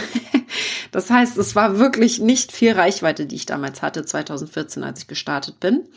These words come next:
und mich entschieden habe, jetzt mache ich ein Online-Business. Und was ich damals gemacht habe, weil ich ja, wie gesagt, selber gar keine Reichweite hatte,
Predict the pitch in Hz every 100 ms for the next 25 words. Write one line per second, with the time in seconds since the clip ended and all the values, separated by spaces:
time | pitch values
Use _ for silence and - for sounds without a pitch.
0 | - - - - - - - 190 190 196
1 | - 175 170 - 226 226 214 185 175 165
2 | - 165 147 165 - - 147 110 156 139
3 | 123 135 233 - - _ - - - _
4 | 196 190 196 196 196 - - 208 240 220
5 | 226 247 - 180 214 - 254 196 170 185
6 | 165 156 160 175 147 147 - 151 165 170
7 | 180 156 - 160 156 147 156 139 147 165
8 | 156 - 240 415